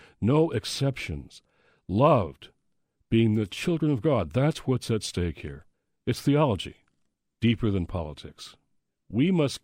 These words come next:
get to a place where racism and our response to it are not identified as liberal or conservative issues. We need political leaders across our spectrum that stand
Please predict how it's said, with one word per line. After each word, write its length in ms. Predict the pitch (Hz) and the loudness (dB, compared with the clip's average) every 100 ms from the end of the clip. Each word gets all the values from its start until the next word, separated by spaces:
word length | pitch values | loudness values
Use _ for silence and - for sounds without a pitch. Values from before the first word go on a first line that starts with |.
| _ | _
get 240 | - 131 135 | -2 -2 0
to 160 | 127 | -2
a 60 | 120 | -2
place 600 | - 104 78 80 - - - _ _ _ _ _ _ _ _ _ | -2 -2 -2 -6 -10 -12 -18 _ _ _ _ _ _ _ _ _
where 220 | 95 107 | -4 -2
racism 800 | 98 110 147 - 85 - 85 90 - _ _ _ _ _ | 0 2 0 -2 -6 -8 -12 -14 -20 _ _ _ _ _
and 160 | 101 101 | -2 0
our 100 | 101 | 0
response 540 | 98 - - 113 113 | -2 -2 0 0 0
to 220 | - 127 101 | -2 0 0
it 100 | 101 | 0
are 140 | 101 | 0
not 180 | 110 139 | 0 0
identified 600 | 160 147 151 - 95 90 | 2 2 0 0 -2 -2
as 120 | 85 | -2
liberal 640 | 90 120 95 78 80 - _ _ - | 0 0 -2 -6 -10 -16 _ _ -2
or 140 | 101 | 0
conservative 720 | - 107 - 131 120 110 107 | 0 -2 0 0 2 2 0
issues. 720 | 123 131 - 76 60 - - _ _ _ _ _ _ _ - | 0 -2 -2 -6 -8 -16 -20 _ _ _ _ _ _ _ 2
We 100 | 123 | 6
need 260 | 123 117 | 6 4
political 480 | - 123 139 131 143 | 2 4 4 4 4
leaders 600 | 156 196 127 73 - - _ _ 92 | 4 6 4 2 -6 -16 _ _ -12
across 640 | - - 156 147 135 - - | -6 2 6 6 4 -2 0
our 240 | 113 107 | 2 2
spectrum 720 | 101 - - 160 - 87 71 - _ _ - | 0 -2 0 0 -2 -6 -6 -12 _ _ -12
that 140 | 104 | -8
stand 400 | - 131 127 117 | -2 4 4 2